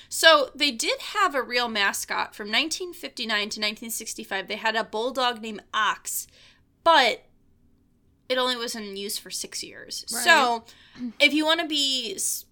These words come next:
Speaker 1: like, technically their mascot is the fans,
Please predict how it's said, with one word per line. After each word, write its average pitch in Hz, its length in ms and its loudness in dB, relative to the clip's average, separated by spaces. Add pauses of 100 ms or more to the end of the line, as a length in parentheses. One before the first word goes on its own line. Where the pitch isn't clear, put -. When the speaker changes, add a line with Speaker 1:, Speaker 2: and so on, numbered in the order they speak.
(120)
Speaker 1:
like, 226 260 -2 (1200)
technically 285 600 0
their 220 140 -2
mascot 226 640 2
is 220 320 0
the 226 100 -4
fans, - 640 -8